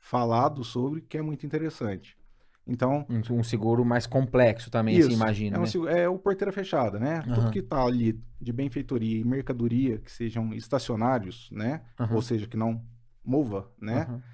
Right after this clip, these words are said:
Speaker 1: É, eles estão cobertos. Desde a, da sede da fazenda, ao silo, ao barracão, tudo isso tá segu-, segurado. E também a mercadoria. Ou seja, o seu café tá lá dentro, sua soja, dentro do silo, do barracão,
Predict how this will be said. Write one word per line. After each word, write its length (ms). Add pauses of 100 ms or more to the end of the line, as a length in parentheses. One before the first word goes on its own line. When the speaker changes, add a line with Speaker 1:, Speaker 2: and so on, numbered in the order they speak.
(260)
Speaker 1:
É, 540
eles 220
estão 260
cobertos. 540
Desde 320
a, 260 (180)
da 160
sede 360
da 60
fazenda, 520
ao 140
silo, 580 (260)
ao 160
barracão, 800 (440)
tudo 280
isso 160
tá 320
segu-, 320
segurado. 640 (260)
E 120
também 320
a 40
mercadoria. 560 (360)
Ou 120
seja, 600 (180)
o 220
seu 120
café 300
tá 140
lá 100
dentro, 380
sua 200
soja, 560
dentro 300
do 140
silo, 420
do 80
barracão, 640